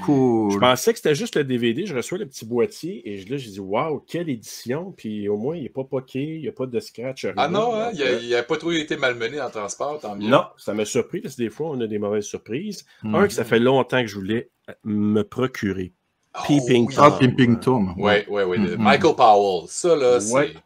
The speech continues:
Speaker 3: c'est un, un des proto-slashers, là, de
Speaker 1: Un grand
Speaker 3: mille neuf cent soixante,
Speaker 1: film.
Speaker 3: si je ne m'abuse.
Speaker 2: Mille neuf cent soixante, même année que Psychose.
Speaker 3: Ouais.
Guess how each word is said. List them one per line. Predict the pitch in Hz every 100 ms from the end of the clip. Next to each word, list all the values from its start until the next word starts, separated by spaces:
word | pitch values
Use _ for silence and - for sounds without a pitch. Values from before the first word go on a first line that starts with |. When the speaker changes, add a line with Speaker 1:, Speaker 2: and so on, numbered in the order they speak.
| _ - -
Speaker 3:
c'est | 110
un, | 123 -
un | 131
des | 123
proto-slashers, | 101 - 117 135 123 127 92 - 107 113 104
là, | 95
de | 92 85
Speaker 1:
Un |
grand | 87 85 85 82 - - - _ -
Speaker 3:
mille | 127
neuf | -
cent | 104
soixante, | 113 120 110 - 117
Speaker 1:
film. | 101
Speaker 3:
si | -
je | 123
ne |
m'abuse. | 117 113 101
Speaker 2:
Mille | 107 120
neuf | 139
cent | 139 156
soixante, | 147 127 120 101
même | 120 127
année | 127 139
que | 139 110 110 107 104 - _ -
Psychose. | - 107 123 127 262 269 123 113 - 90
Speaker 3:
Ouais. | 80 82 185 185